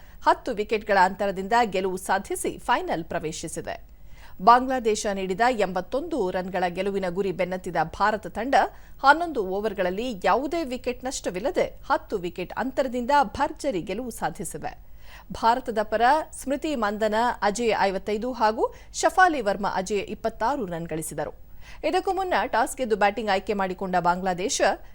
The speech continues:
ನಿಗದಿತ ಇಪ್ಪತ್ತು ಓವರ್‌ಗಳಲ್ಲಿ ಎಂಟು ವಿಕೆಟ್ ನಷ್ಟಕ್ಕೆ ಎಂಬತ್ತು ರನ್ ಮಾಡಿತು. ಬಾಂಗ್ಲಾದೇಶ ಪರ ನಾಯಕಿ ನಿಗರ್ ಸುಲ್ತಾನ ಮೂವತ್ತೆರಡು ರನ್ ಹಾಗೂ ಶೊರ್ನಾ ಅಖ್ತರ್ ಹತ್ತೊಂಬತ್ತು ರನ್ ಗಳಿಸಿದರು.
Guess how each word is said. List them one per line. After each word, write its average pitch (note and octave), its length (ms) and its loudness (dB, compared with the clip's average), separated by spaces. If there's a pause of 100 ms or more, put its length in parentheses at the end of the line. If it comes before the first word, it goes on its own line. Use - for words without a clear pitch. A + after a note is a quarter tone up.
ನಿಗದಿತ E4 460 2
ಇಪ್ಪತ್ತು E4+ 420 -2
ಓವರ್‌ಗಳಲ್ಲಿ B3 680 2
ಎಂಟು A#3 360 0
ವಿಕೆಟ್ F#3+ 340 -6
ನಷ್ಟಕ್ಕೆ A3+ 480 -4
ಎಂಬತ್ತು C4+ 560 -2
ರನ್ D#3+ 200 -4
ಮಾಡಿತು. C#3+ 380 -10 (640)
ಬಾಂಗ್ಲಾದೇಶ A3+ 560 4
ಪರ A#3+ 160 -2 (100)
ನಾಯಕಿ A3 400 2
ನಿಗರ್ A3 300 0
ಸುಲ್ತಾನ A3 480 -2
ಮೂವತ್ತೆರಡು G#3 560 0
ರನ್ B3+ 280 -2
ಹಾಗೂ A3 460 -2 (120)
ಶೊರ್ನಾ D#4 600 2
ಅಖ್ತರ್ A3+ 440 0
ಹತ್ತೊಂಬತ್ತು C4 520 -6
ರನ್ E3 200 -6
ಗಳಿಸಿದರು. C#3 480 -8